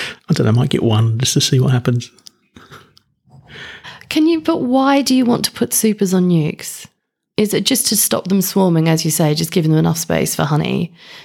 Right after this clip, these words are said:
Speaker 2: to keep them happy?
Speaker 1: Uh, I don't know, it's a good question. I could just put another full-size brood box on top of it, like, sort of six-frame full-size brood box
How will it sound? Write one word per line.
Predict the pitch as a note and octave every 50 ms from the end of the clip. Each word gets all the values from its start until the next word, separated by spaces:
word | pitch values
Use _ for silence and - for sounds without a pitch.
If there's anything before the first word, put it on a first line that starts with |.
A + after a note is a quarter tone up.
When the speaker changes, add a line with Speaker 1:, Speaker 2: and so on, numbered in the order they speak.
| _ -
Speaker 2:
to | -
keep | E3+ - F3+ - -
them | - E3+ D#3+
happy? | D#3 E3+ A#3+ A#3+ A#3+ A#3+ A#3+ - D#3 D3 - _ _ -
Speaker 1:
Uh, |
I | F3+
don't | C#3 B2 A#2+
know, | A2+
it's | G#2+ -
a | -
good | - A2+
question. | - - B2+ A2+ - - - A2+
I | A#2+
could | - - D#3+
just | - C3 - -
put | - -
another | D3 B2+ B2 A#2+ A#2+ A#2 A2+ G#2+ G#2+
full-size | - - - - A2+ A2+ A2 - - - A2 A2+ A2+ A2 G#2+ G#2+ A2 - - - - - _ _
brood | - - A2 A#2
box | - - F#3 F3+ -
on | - A#2+
top | - - - C3+
of | - D3 D#3
it, | D#3 G#3 A#3 - _ _ _ _ -
like, | - - - -
sort | - - - - -
of | C3+ - - - - G3 - - - - - - - - _ _
six-frame | - - - E3+ D3+ - - - D3+ C3+ B2+ B2 A#2+ A#2 G#2+
full-size | - - - - - - C3 A#2+ B2 - - A#2+ A2 A2 A2 A2 G#2+ G#2+ - - -
brood | - - - - A#2+ B2+
box | - E3+ - - - - -